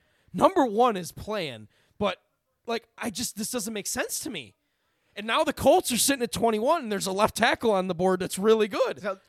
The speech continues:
Speaker 2: we're both in agreement that this pick is Christian
Speaker 1: I
Speaker 2: Darisaw.
Speaker 1: think I've picked him the last four
Speaker 2: <laughs>
Speaker 1: picks.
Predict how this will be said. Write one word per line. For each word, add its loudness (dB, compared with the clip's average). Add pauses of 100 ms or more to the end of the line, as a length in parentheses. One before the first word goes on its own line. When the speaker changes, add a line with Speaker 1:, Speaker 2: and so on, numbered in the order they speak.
Speaker 2:
we're 2
both 2
in -8
agreement -12
that -20
this 0
pick -4
is -8
Christian -4
Speaker 1:
I -2
Speaker 2:
Darisaw. 2
Speaker 1:
think 0
I've 4
picked 0
him -4
the -6
last -2
four -2
Speaker 2:
<laughs> -20
Speaker 1:
picks. -6